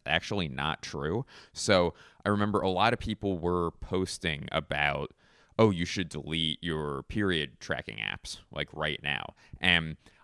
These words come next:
I thought that, I'm like, "Oh, is this actually researched, or is this just non-experts on the internet, non-, like, doing things that, saying things that they haven't researched whatsoever?" But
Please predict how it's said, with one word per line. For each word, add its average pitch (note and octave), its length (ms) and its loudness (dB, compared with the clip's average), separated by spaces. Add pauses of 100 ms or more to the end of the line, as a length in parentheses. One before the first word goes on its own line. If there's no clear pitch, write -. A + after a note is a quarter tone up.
(120)
I F2 120 2
thought G2 420 2
that, - 60 -4
I'm F2 80 -6
like, E2 180 -6
"Oh, A#2 180 4
is F2 140 -2
this G#2 220 -2 (120)
actually F2+ 680 0
researched, F#2+ 800 -4
or F#2+ 220 4
is F#2 140 0
this F2 160 0
just - 400 -2 (640)
non-experts E2 1200 0
on E2+ 140 -2
the D#2 160 -2
internet, C2+ 480 -4 (320)
non-, D#2+ 560 -2
like, D#2 320 -4
doing D#2+ 320 -2
things D#2+ 360 -4
that, D2+ 120 -8 (100)
saying G2+ 420 4
things D#2+ 320 -4
that D#2+ 100 -12
they E2 100 0
haven't D#2 360 2
researched D#2+ 520 -6
whatsoever?" D#2+ 580 -2
But E2+ 220 2